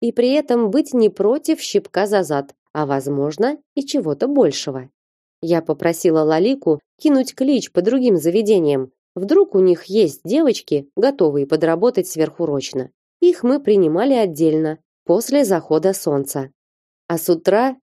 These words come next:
я, позёвывая, сидела в обновлённой гостиной за временно поставленным столом, там, где уже завтра плотники поставят сцену.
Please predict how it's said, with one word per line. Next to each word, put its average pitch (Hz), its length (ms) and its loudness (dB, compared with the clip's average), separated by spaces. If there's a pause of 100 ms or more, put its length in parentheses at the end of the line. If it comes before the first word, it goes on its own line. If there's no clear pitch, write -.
(120)
я, 202 380 0
позёвывая, 165 920 0 (260)
сидела 262 480 0
в 190 60 2
обновлённой 185 720 2
гостиной 233 680 0
за 160 180 0
временно 254 480 2
поставленным 180 760 0
столом, 147 580 -4 (300)
там, 240 340 -2 (280)
где 220 220 2
уже 175 300 2
завтра 151 540 -4
плотники 185 600 -2
поставят 156 580 -6
сцену. 139 560 -6